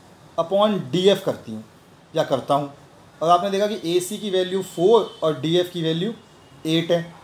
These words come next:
तो आपने कहा, "भाई, एसी upon डीएफ़ कितना है?" तो ये भी आपका आया four upon eight, यानी कि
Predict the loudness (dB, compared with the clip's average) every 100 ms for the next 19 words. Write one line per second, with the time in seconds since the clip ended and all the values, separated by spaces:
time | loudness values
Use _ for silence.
0 | -20 -6 2 2 2 -2 -2 -2 -6 -8
1 | -8 -8 -8 -8 -10 -18 -20 -20 -20 -20
2 | -20 -20 -20 -12 -10 -2 0 0 -2 2
3 | 4 4 -2 -4 -2 -2 -8 -20 -20 -20
4 | -20 -20 -20 -20 -20 -14 -8 -8 -2 2
5 | 4 6 4 4 2 4 2 0 -2 -2
6 | 0 0 0 -2 -4 -6 -6 -6 -6 -4
7 | -4 -6 -6